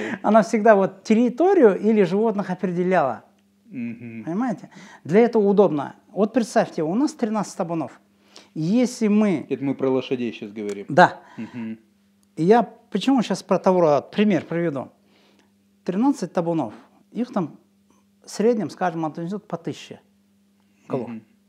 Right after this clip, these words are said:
Speaker 1: Даже если вы старше одного табуна, я другого, еще там Роман третьего, завтра что-то смещаешь, ну, как мы определим? Вы скажете: «Э, это мой по виду». Я согласен, может, он не согласен.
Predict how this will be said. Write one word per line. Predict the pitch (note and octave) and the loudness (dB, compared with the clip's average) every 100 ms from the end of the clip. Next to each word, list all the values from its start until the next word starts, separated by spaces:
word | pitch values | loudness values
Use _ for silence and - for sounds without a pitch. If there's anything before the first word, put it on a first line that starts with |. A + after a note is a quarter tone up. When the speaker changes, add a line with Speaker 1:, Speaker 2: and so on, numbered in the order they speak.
| _ _ _ _ _ _ _ _ _ | _ _ _ _ _ _ _ _ _
Speaker 1:
Даже | C3 G#3 A3+ A3+ | 0 2 4 2
если | A3 - | 0 2
вы | G3+ G#3 | 2 2
старше | F#3+ A3 F#3+ G3+ | 0 0 -2 -2
одного | F3+ F#3+ F#3+ | -2 -2 -2
табуна, | F#3 F3+ F#3 E3+ | -2 -2 -2 -2
я | F3+ | -2
другого, | E3+ E3 E3 E3+ D#3 C#3+ A#2+ - _ _ - | -2 -4 -2 -2 -2 -6 -10 -18 _ _ -14
еще | C#3+ - | -12 -10
там | C#3+ C3 A#2 - | -10 -10 -14 -14
Роман | - D#3 D3 A#2+ | -8 -6 -6 -6
третьего, | A3 D4+ E3 B2+ - _ _ _ _ _ _ - | -6 -6 -6 -8 -12 _ _ _ _ _ _ -20
завтра | - C3 G#3+ - F#3+ | -6 0 0 0 -6
что-то | - G#3 F#3+ | -4 -4 -4
смещаешь, | - F#3 G#3 G3+ | -2 -2 0 -2
ну, | F3+ F#3 - _ | -4 -8 -12 _
как | - A#3 - | -8 -4 0
мы | G3 | 0
определим? | F3 F#3+ F#3+ E3+ G#2 - _ _ _ _ _ | 0 -4 -4 -6 -8 -14 _ _ _ _ _
Вы | C#3+ B3 | -2 -2
скажете: | B3 A3+ E3 A#3 | 2 2 2 0
«Э, | G#3+ F#3+ | 2 2
это | G3 | 0
мой | F3+ F3 C#3+ | 0 0 0
по | G#2+ D#3+ | -2 -4
виду». | D3 C#3 A#2 G#2+ - _ _ _ _ _ _ - | -2 -4 -6 -14 -20 _ _ _ _ _ _ -14
Я | D3 F#3+ | -2 -2
согласен, | F#3+ F#3 G#3 E3+ F3 | 0 0 0 0 -4
может, | E3+ E3+ | -4 -4
он | D#3 | -6
не | B2 | -6
согласен. | - C#3 A#2+ A#2 | -12 -12 -12 -12